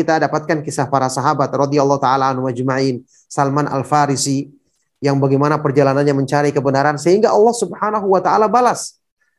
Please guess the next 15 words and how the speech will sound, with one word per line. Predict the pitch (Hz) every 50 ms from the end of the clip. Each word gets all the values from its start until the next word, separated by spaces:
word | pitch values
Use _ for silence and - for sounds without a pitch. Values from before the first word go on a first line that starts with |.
| _ _ _
dengan | - 147 160 185 208 240 269 277 - - _ _ _ _ _ _
hidayah | - 185 180 175 196 220 214 190 175
yang | 170
sempurna | - 185 175 170 240 254 233 202
diberikan | 151 156 135 139 160 160 160 160 139
pada | 120 135 123 127 127
sahabat | - 139 113 139 139 135 127 -
yang | 131 123 123
mulia | 127 135 143 135 131 135 127
ini. | 120 123 117 107 - - _ _ _ _ _ _ _ _ _ _ _ _ _
Pendeta | - 147 143 165 165 165
Yahudi | 165 160 165 147 160 180 180 175 151 113 - - -
Abdullah | 143 135 139 156 165 160 160 147
ibnu | 151 143 151
Salam, | 147 151 - 151 147 165 160 131 - - -